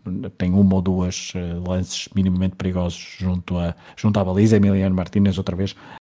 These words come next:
ah, bastante seguro na, na baliza.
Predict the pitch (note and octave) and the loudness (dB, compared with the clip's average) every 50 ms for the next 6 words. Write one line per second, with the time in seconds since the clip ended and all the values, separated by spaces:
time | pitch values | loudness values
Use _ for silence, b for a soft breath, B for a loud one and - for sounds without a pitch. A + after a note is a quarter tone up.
0 | _ _ _ - E2+ E2 E2 E2 F2 G2 A#2+ B2 G2 E2+ E2+ F#2+ - - G#2 G2 | _ _ _ -6 -6 -4 -4 -6 -6 -8 -10 -8 -8 -4 -4 -4 0 0 0 0
1 | - - - - G2+ G#2 G#2 G#2 G2+ G#2 G#2 G#2 G#2 G2+ G2+ G#2+ - - _ - | 0 -4 -6 -2 0 0 2 2 4 4 4 4 4 2 2 0 -2 -4 _ 6
2 | A2+ A2+ A2+ A2+ G#2+ G#2 G#2 G2+ G2 F#2 E2+ D#2 F#2 F2 E2 | 8 10 10 10 8 8 6 6 4 2 2 0 -2 -2 -4